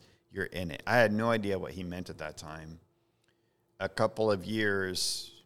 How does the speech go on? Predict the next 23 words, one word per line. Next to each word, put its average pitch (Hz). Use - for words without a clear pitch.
you 104
know, 104
I 98
wrote 104
the 95
book, 90
I 82
self-published 78
it, 80
whatever. 78
I 90
even 92
just 85
kind 92
of -
forgot 85
about 82
it 73
for 78
a 71
couple 82
of 80
years. 78